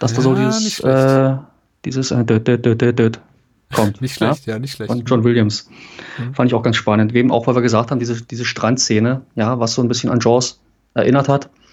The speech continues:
Speaker 2: Mhm.
Speaker 1: äh, wo diese Panik ausbricht und so, natürlich alles viel kürzer und es steht auch nicht im Zentrum des Ganzen.
Speaker 2: Mhm.
Speaker 1: Äh, und diese, dieser Kindgesang am Anfang, der hat mich an Rosemary's Baby erinnert.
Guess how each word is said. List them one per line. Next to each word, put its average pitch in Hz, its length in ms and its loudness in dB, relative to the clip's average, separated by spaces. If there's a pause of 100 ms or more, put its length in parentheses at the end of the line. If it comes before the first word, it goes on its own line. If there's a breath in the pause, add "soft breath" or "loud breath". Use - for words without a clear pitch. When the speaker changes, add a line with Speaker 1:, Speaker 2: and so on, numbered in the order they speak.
(180 loud breath)
Speaker 2:
Mhm. 110 160 -12 (640 loud breath)
Speaker 1:
äh, 127 140 0
wo 127 60 0
diese 120 140 4
Panik 120 300 2
ausbricht 123 600 0
und 123 120 -4
so, 123 160 2
natürlich 120 260 0
alles 110 140 2
viel 113 120 -6
kürzer 117 420 2
und 107 460 -2
es - 160 -4
steht 117 220 0
auch 113 80 2
nicht 110 80 2
im 113 60 4
Zentrum 117 320 0
des 104 120 -2
Ganzen. 104 400 -2 (600)
Speaker 2:
Mhm. 113 140 -10 (880 loud breath)
Speaker 1:
Äh, 113 460 4 (720)
und 135 160 2
diese, 123 120 4
dieser 123 200 0
Kindgesang 139 640 2
am 131 120 2
Anfang, 131 340 0
der 135 100 0
hat 135 80 -4
mich 135 140 -2
an 135 260 2 (140)
Rosemary's 135 440 2
Baby 104 360 2 (180)
erinnert. 107 420 -2